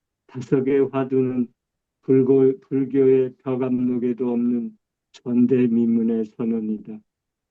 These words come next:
그 무게는 헤아릴 수 없고 그 깊이는 가늠조차 어렵다. 많은 기독교인들은 "너희는 하나님의 종이다"라는 교리에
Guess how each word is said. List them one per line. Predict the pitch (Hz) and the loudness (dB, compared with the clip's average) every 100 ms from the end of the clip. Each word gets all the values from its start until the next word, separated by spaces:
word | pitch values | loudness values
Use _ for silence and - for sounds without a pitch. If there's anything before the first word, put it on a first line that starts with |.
| _ _ _ | _ _ _
그 | - 143 | -2 2
무게는 | 127 131 127 131 127 127 127 _ _ 151 | 2 2 2 0 0 -4 -6 _ _ -6
헤아릴 | 147 143 139 131 | -2 0 -2 -2
수 | - 143 | -2 -2
없고 | 127 - 131 120 110 _ _ | -2 -4 -6 -6 -6 _ _
그 | - 135 | -4 -4
깊이는 | 127 123 - _ - 120 120 117 113 | -2 -4 -6 _ -2 0 0 0 -4
가늠조차 | 110 120 117 113 110 117 - 120 113 | -4 -2 0 0 -2 -8 -10 -8 -4
어렵다. | 110 107 - - 110 - _ _ _ _ _ _ _ _ _ | -2 -4 -6 -16 -18 -18 _ _ _ _ _ _ _ _ _
많은 | 131 131 123 123 123 120 | 0 2 4 4 4 2
기독교인들은 | 113 117 123 113 - 123 117 113 113 117 110 107 _ _ _ _ _ _ _ | 0 0 0 -2 0 0 2 -2 -2 -2 -4 -6 _ _ _ _ _ _ _
"너희는 | 135 127 135 135 135 | 0 4 4 4 2
하나님의 | 131 135 135 135 131 131 131 127 | 2 2 4 4 2 2 2 0
종이다"라는 | - 127 131 127 131 127 127 123 123 117 | -2 0 2 2 0 0 2 4 2 2
교리에 | 131 127 120 123 | 0 2 2 0